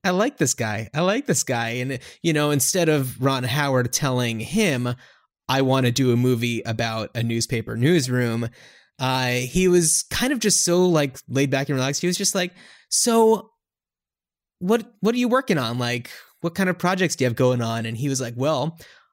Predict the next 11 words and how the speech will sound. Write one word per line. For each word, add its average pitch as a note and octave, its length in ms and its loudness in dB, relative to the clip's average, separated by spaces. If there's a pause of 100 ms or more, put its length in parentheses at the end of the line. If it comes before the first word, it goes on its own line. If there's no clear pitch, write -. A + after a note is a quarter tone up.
(200)
I B2+ 180 -2
am B2+ 200 0
writing C#3+ 320 2
something C#3 340 0
with C3 160 0
my A#2 300 -4 (160)
brother E3 540 0 (600)
about C3 400 0
a B2+ 60 4
newspaper D3 800 4
newsroom B2 760 0